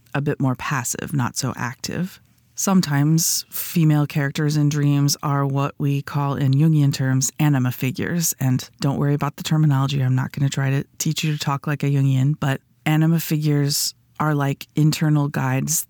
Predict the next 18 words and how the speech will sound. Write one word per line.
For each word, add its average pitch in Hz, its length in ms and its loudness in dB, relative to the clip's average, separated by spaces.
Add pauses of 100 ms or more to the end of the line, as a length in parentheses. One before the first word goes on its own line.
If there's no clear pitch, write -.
(140)
that 131 440 -4
want 151 220 -2
to 143 100 -4
take 151 300 -2
us - 180 -4
closer - 480 -2
to - 160 -4
soul, 135 580 -2 (380)
want 151 200 -2
to 160 100 0
bring 147 240 0
us 139 100 -2
closer 143 440 -2
to 147 160 -2
our 131 200 -2
own 135 280 2
interiority, 139 1120 0
to 127 400 -2